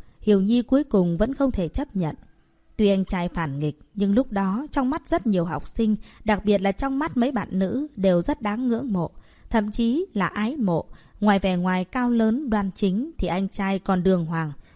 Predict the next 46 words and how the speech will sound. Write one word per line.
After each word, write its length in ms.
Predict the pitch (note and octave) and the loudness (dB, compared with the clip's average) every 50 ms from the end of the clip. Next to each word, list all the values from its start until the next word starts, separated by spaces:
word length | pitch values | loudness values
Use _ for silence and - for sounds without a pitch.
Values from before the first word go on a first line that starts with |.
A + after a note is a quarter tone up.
| - - - | -10 -2 2
to 160 | G#3 G3 F#3 - | 4 4 4 2
gan 220 | F#3+ F#3 F#3 F#3 | 0 -2 -2 0
hơn 240 | F3 F#3+ G3 F#3+ F#3 | 0 2 2 2 2
mấy 160 | F#3 F#3 A3 | 2 0 0
người 240 | C#4 C#4 G#3 F#3 E3+ | 0 0 0 0 0
cùng 240 | - - E3+ D#3+ D3+ - | 0 0 -2 -2 -2 -2
tuổi. 260 | E3 D#3+ D3+ C#3 C#3 - - _ _ _ _ - - | -2 -2 -2 -2 -4 -10 -16 _ _ _ _ -12 -4
Anh 220 | - G3 G3 G3 F#3+ | -2 0 0 2 2
ấy 260 | F#3 F#3+ G3 B3+ D4+ | 2 0 0 -2 -2
không 200 | - C#4 C#4 A#3+ | 0 0 0 0
sợ 200 | G#3 - G3 E3+ - | 0 0 0 0 2
mấy 220 | G3+ G#3 B3 D4+ - | 2 0 0 0 -2
chuyện 220 | - F#3+ E3 D#3 - _ _ _ | -2 -2 -2 -2 -4 _ _ _
mà 160 | - G#3 G3+ | 0 2 2
mấy 160 | G3 G#3 C4+ E4 | 2 2 2 2
người 240 | D#4 A#3 G3 F3+ | 2 2 2 2
cùng 220 | E3+ - G3 F3+ E3 | 4 4 2 2 2
tuổi 220 | - F#3 E3+ D#3 | 2 2 2 0
sợ. 260 | C#3 - - D3 C#3 - - - - _ _ _ _ _ _ | 0 -4 -4 -4 -6 -6 -10 -16 -20 _ _ _ _ _ _
Lúc 200 | - F#3 G3 G3 - | 2 2 2 2 0
đó, 400 | F#3+ F3 E3+ E3 E3 F3 G#3 A#3 - - - _ _ _ _ - | -2 -2 -2 -2 -2 -4 -6 -8 -10 -16 -20 _ _ _ _ -2
lần 220 | G3 G3+ G3 F#3+ | 2 2 4 4
nào 260 | F3+ F3+ F3+ F3+ F3+ | 2 2 2 2 2
bên 180 | F#3 A#3 B3+ A#3+ | 2 0 -2 -2
cạnh 180 | - F3+ F3+ - | -4 -6 -6 -6
anh 180 | - A3 A3+ A3 | -4 -4 -2 -2
trai, 440 | G#3+ - G#3 G3+ G#3 G#3 G3+ G3 - - - - | -2 -4 -4 -2 -2 -2 -2 -4 -6 -10 -12 -2
cô 280 | - F#3+ F#3 F3+ F3+ E3+ | 2 4 6 6 6 4
cũng 180 | - G#3+ - | 2 0 0
cảm 220 | - G#3+ F3+ D#3+ E3+ | 0 -2 -2 -2 -2
thấy 400 | - F#3 F#3 F#3 G3 A#3+ D#4 E4 | -4 -2 -2 -2 -2 -4 -4 -4
mình 380 | A#3+ F#3+ G3 G3 F#3+ F#3+ F#3 G3+ | -2 0 2 2 2 2 0 0
bước 200 | A#3 D#4 D#4 - | 0 0 0 0
đi 260 | B3 A#3+ C4 B3+ B3+ | 0 2 2 2 2
có 140 | B3+ - D4+ | 2 0 -2
cảm 240 | - - F#3 F#3 F3+ | -2 -2 -4 -4 -4
giác 240 | - - D4+ - A3+ | -4 -6 -4 -4 -2
nghênh 280 | A3+ A3+ A3+ G#3+ G#3 | -2 0 0 0 -2
ngang, 240 | G3+ G3 G3 G3 F#3+ E3 _ | -2 -2 -2 -2 -4 -6 _
rất 380 | - F#3+ A#3 D4+ - - - - | -6 -4 -4 -4 -4 -6 -8 -4
ngầu. 280 | F3 E3 D#3+ D3+ D3 - - - - _ _ _ _ _ _ _ - - | -2 -2 -2 -2 -4 -6 -10 -18 -20 _ _ _ _ _ _ _ -4 0
Lúc 240 | F#3 G3 G#3+ G#3 | 2 2 2 0
đó 220 | G#3 F3 F3 E3+ F#3 | 0 -2 -2 -2 -2
nhỏ, 360 | A#3+ A3 F3+ E3 D3+ D3 C#3 - - _ _ _ - | -2 -2 -2 -4 -4 -6 -10 -14 -18 _ _ _ -4
không 220 | - - G#3 F#3 | 0 2 2 2
hiểu 240 | F3+ F3 F3 D#3+ | 2 2 2 0